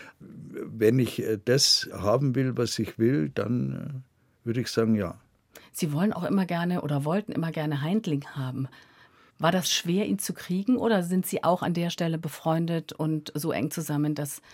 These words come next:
Speaker 2: Heindling und Sie ein fast unzertrennliches Team sind?
Speaker 1: Also die beiden Namen hängen insofern zusammen, nämlich Elmar Wepper und Heindling, als beide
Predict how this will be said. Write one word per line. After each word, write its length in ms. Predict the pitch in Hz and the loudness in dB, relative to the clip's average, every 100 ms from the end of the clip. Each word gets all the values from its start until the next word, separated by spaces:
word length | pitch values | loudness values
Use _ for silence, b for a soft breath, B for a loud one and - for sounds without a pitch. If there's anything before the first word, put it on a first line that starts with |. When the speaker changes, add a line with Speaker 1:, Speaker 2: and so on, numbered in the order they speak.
| B - | B 0
Speaker 2:
Heindling 340 | 165 165 165 | 2 4 2
und 160 | 151 151 | 2 2
Sie 220 | 151 165 - | 2 0 0
ein 280 | 147 147 143 b b | 2 2 0 b b
fast 480 | - 226 214 - - | 4 6 6 2 2
unzertrennliches 800 | 175 156 151 151 147 147 143 | 0 0 -4 0 0 0 -6
Team 240 | - 156 147 | -4 -2 -2
sind? 320 | 143 151 - B B B B B B B B | -2 -6 -8 B B B B B B B B
Speaker 1:
Also 300 | - 120 127 | 2 6 4
die 160 | 113 113 | 2 0
beiden 320 | 104 135 135 | 2 4 4
Namen 400 | 117 117 147 131 | 2 2 2 2
hängen 280 | 120 127 120 | 4 2 2
insofern 760 | 135 117 127 131 143 139 131 - | 0 0 0 2 4 4 0 -2
zusammen, 520 | - 127 113 123 127 | -8 -2 0 2 2
nämlich 380 | 127 120 120 - | 2 2 0 -4
Elmar 260 | 117 120 98 | -4 -2 -2
Wepper 260 | 110 - 117 | -4 0 0
und 140 | 98 | 0
Heindling, 440 | 95 113 123 131 | -2 -2 -2 -4
als 240 | - 110 - | -4 -4 -4
beide 600 | - 92 117 117 127 | 2 4 4 4 2